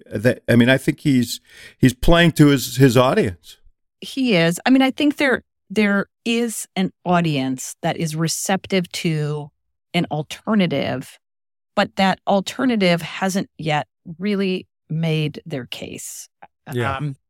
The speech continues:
Speaker 2: and what we're really looking for is, can Ron DeSantis effectively make that case? He's gotten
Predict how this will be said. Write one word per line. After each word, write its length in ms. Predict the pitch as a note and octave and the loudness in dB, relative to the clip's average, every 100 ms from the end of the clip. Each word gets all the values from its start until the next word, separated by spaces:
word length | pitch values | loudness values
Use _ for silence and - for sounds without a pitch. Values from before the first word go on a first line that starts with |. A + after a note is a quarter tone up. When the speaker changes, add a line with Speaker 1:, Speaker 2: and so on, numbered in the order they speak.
| _ | _
Speaker 2:
and 260 | F3+ E3 F#3+ | -2 -2 -4
what 240 | F3+ G3+ | -2 -2
we're 140 | G#3 | -2
really 300 | G#3 C#4+ C4+ | 0 2 2
looking 320 | G3+ F3+ F3 D#3 | 2 0 -2 -2
for 240 | E3+ D3+ | -2 -2
is, 260 | D3+ D3 - | -2 -4 -2
can 200 | G#3 G3 | 0 2
Ron 240 | A#3+ C#4 | 0 -2
DeSantis 760 | B3 - F3 D#3+ - D#3 - - _ _ _ _ - | -2 -4 -4 -4 -4 -6 -6 -14 _ _ _ _ -12
effectively 600 | - F#3 E3+ F3+ D#3+ D3 | -6 -4 -2 -2 -2 0
make 220 | C#3+ - | -2 -4
that 180 | A#2 - | -8 -8
case? 260 | - - | -12 -10
He's 200 | - E3+ | -6 -6
gotten 500 | - F#3 - F3+ F3 | -2 0 0 -2 -2